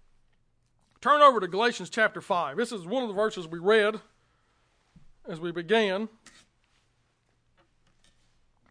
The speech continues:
But I want to go back and read, starting in verse thirteen. And then it, again, just pay attention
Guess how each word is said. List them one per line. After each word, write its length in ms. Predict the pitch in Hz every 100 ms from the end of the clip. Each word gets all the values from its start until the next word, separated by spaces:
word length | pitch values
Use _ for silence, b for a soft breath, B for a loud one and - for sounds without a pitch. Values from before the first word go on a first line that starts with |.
| -
But 100 | 160
I 40 |
want 180 | 226 339
to 60 | 302
go 160 | 294
back 320 | 214 240 247 196
and 140 | 185
read, 380 | 226 220 190 175 _ _ _ _ _
starting 400 | - - 254 254
in 80 | 202
verse 300 | 175 214 - -
thirteen. 540 | 233 226 - 220 185
And 120 | 156 190
then 140 | 330
it, 160 | 311 226
again, 480 | 208 202 285 277
just 220 | 208 294 -
pay 160 | 294
attention 540 | 330 - 262 - 254